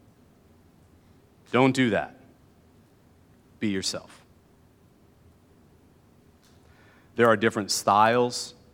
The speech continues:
There are different tones. Now, what that doesn't mean is you shouldn't watch other people, and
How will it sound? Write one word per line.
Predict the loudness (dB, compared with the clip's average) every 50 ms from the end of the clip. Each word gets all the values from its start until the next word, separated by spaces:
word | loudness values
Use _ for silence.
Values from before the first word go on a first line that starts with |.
| _ _ _ -14
There | -6 -2 0 0
are | 0 0
different | -4 -6 -6 -6 -10 -10
tones. | -10 -8 -6 -4 -4 -4 -6 -8 -12 -16 -16 -16 -16 -16 -16 _ _ _ _ _ _ _ _ _ _ _ _ _
Now, | -2 2 2 4 2 2 0
what | 0 0 2 2
that | 2 0 2
doesn't | 2 2 2 2 2 0 2
mean | 2 2 2 2 0 -2 -4 -8 -14 -10 -6
is | -4 -2 -2 -2 -4 -8 -12 -14 -14
you | -10 -10 -8
shouldn't | -8 -4 -2 0 0 0 0 -2 -6 -14
watch | -14 -6 -2 2 2 2 2 0 -4 -12 -6 -4
other | -4 -2 -2 -4
people, | -6 -4 -6 -6 -4 -4 -4 -6 -6 -8 -16 -20 -20 _ _ _ _ _ _ -20 _ -8
and | -4 -2 -2 0 0 -2 -2 -2 -4 -4 -6